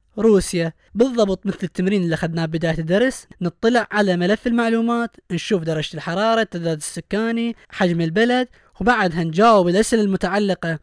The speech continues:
بملف المعلومات هذا على شكل yes و no.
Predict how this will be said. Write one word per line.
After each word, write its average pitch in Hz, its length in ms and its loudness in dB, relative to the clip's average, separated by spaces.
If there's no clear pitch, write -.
بملف 202 380 2
المعلومات 175 680 -2
هذا 226 380 -2
على 175 180 -2
شكل 180 480 -4
yes 277 60 -6
و 233 100 2
no. 151 240 -2